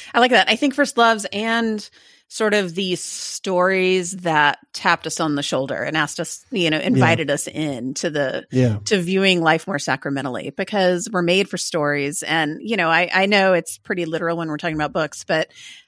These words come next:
Speaker 1: I would argue that lots of stories exist, you know, from good food to, I don't know, um, music and anything in between. So I, th-, I think, you know, we're talking about the stories that invite us into l-,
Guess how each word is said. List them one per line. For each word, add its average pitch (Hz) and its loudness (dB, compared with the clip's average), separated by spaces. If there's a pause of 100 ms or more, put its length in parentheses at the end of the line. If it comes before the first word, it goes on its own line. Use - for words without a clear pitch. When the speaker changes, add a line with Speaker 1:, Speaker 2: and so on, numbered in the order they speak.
Speaker 1:
I 208 2
would 196 4
argue 170 0
that 180 -6
lots 165 -2
of 156 -6 (460)
stories 156 2
exist, 143 -4
you 175 0
know, 151 0
from 160 0 (140)
good 170 2
food 156 0
to, 151 0 (500)
I 160 2
don't 151 2
know, 135 -2 (320)
um, 156 0 (140)
music 160 -2 (220)
and 180 2
anything 185 4
in 156 2
between. 147 0
So 190 6
I, 180 6
th-, - -2
I 190 2
think, 202 2 (140)
you 196 0
know, 165 2
we're 175 2
talking 180 2
about 156 4
the 165 0
stories 208 2
that 175 4
invite 156 0
us 156 -4
into 156 -4
l-, 147 -8